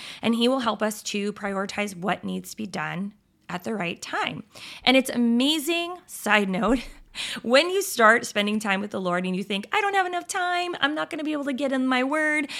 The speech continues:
I just don't have time for that." When you start making the time in your life and choosing that, all of a sudden, you have, like,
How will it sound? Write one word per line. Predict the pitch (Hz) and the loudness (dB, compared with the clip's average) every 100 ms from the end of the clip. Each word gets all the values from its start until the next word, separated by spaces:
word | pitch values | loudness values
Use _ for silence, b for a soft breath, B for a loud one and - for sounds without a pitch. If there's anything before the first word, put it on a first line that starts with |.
| B | B
I | 262 | -4
just | 269 269 | -4 -2
don't | 285 | 0
have | 240 | 0
time | - 311 330 | 0 -2 -2
for | 339 | -2
that." | 339 330 330 B B B | 0 0 0 B B B
When | - 247 | 0 2
you | 247 | 4
start | 226 - 269 - | 2 2 2 2
making | 208 190 190 202 277 339 370 392 | -2 0 2 4 2 2 -4 -4
the | 381 | -6
time | - 311 320 339 | -2 -2 -2 -4
in | - | 0
your | 277 | 0
life | 247 233 294 - | 2 2 0 -2
and | 208 | -2
choosing | - - 269 277 277 320 339 | 0 0 0 0 -2 -6 -6
that, | 233 202 254 359 b b b _ | -4 0 0 -2 b b b _
all | 220 262 | 0 2
of | 285 | 0
a | |
sudden, | 330 208 208 262 285 - | 0 0 2 0 -2 -6
you | 208 | -6
have, | 220 220 | -4 -4
like, | 220 208 | -4 -6